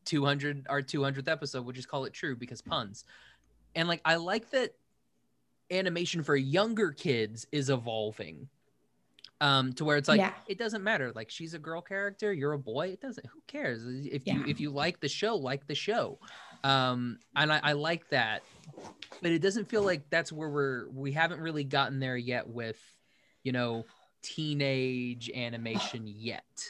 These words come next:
Speaker 1: I don't
Speaker 2: Listen,
Speaker 1: feel.
Speaker 2: there is a huge unmined space of incalculable potential in the young adult market. It's,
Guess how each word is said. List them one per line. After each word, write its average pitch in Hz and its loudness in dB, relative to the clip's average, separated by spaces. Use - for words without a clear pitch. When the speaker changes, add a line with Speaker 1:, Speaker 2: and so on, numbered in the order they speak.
Speaker 1:
I 113 0
don't 208 0
Speaker 2:
Listen, 214 6
Speaker 1:
feel. 214 -4
Speaker 2:
there 233 12
is 202 8
a 220 4
huge - 6
unmined 208 12
space - 6
of 190 6
incalculable 311 12
potential - 8
in 202 12
the 196 12
young 196 12
adult 190 10
market. - 2
It's, - 8